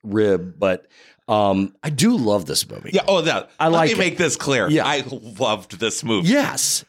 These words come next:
Speaker 1: It's the
Speaker 2: Yeah.
Speaker 1: fucking Omen.
Speaker 2: Yeah, I, I, again, I approached it as that this, these are the rules of this world, and it, everything else runs hunky-dory. Loved it.
Speaker 1: Yeah. And,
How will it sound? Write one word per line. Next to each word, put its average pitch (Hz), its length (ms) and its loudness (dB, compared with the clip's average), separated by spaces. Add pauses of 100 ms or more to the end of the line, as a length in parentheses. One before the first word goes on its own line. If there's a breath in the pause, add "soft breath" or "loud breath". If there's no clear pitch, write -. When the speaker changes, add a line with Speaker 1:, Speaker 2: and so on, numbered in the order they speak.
Speaker 1:
It's 302 300 0
the 381 140 -2
Speaker 2:
Yeah. 269 180 0
Speaker 1:
fucking 311 220 0
Omen. 226 380 2
Speaker 2:
Yeah, 156 300 0
I, 180 320 0
I, 165 360 0 (540)
again, 131 420 -2
I 117 120 -2
approached 143 500 0
it 135 160 0
as 110 460 0
that 110 240 -6
this, 131 340 -2
these 139 240 0
are 147 60 0
the 127 120 2
rules 135 380 2
of 131 160 0
this 117 180 0
world, 107 600 2
and 95 160 -4
it, 95 140 -6 (100)
everything 113 520 0
else 101 360 -2 (200)
runs 101 500 -2
hunky-dory. 101 800 -2 (280)
Loved 101 360 -2
it. 76 120 -10 (320 soft breath)
Speaker 1:
Yeah. 170 260 2 (380)
And, 262 400 2